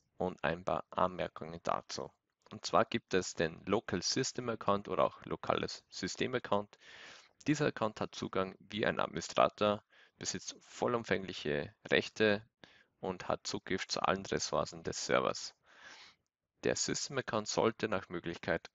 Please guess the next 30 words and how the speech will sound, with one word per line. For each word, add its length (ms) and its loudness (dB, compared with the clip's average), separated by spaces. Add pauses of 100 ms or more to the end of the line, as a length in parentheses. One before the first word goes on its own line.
vermieden 560 -6
werden. 200 -8 (920)
Dann 160 -2
gibt 180 0
es 160 0
noch 140 2
den 180 -4
lokalen 480 4
Dienst, 340 -8
auch 200 -4
Local 400 -4
User 340 0
Account. 500 -2 (640)
Dieser 440 2
Account 500 0
hat 140 -6
keinen 400 0
Zugang 340 -6
zu 140 -6
Netzwerkressourcen. 1040 0 (640)
Ein 140 -2
Zugriff 600 -4
auf 260 2
den 140 -6
Server 540 0 (140)
über 240 -2
das 180 -6
Netzwerk 460 0 (160)
ist 180 -8
somit 280 -8